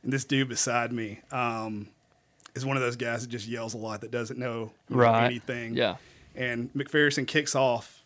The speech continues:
Speaker 1: You know, they, they, they pulled him out on kickoff after
Speaker 2: Uh-huh.
Speaker 1: the first kickoff, but he kicks it out of bounds first kickoff.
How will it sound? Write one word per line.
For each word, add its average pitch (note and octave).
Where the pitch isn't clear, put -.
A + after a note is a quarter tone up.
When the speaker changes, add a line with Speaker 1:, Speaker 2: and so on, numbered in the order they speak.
Speaker 1:
You C3+
know, A#2+
they, B2
they, C3+
they C#3
pulled F3+
him E3+
out D#3
on C#3
kickoff C#3+
after C#3
Speaker 2:
Uh-huh. B2+
Speaker 1:
the B2
first C3
kickoff, C#3
but B2+
he B2
kicks D3
it C#3
out C3
of B2
bounds B2+
first B2+
kickoff. C3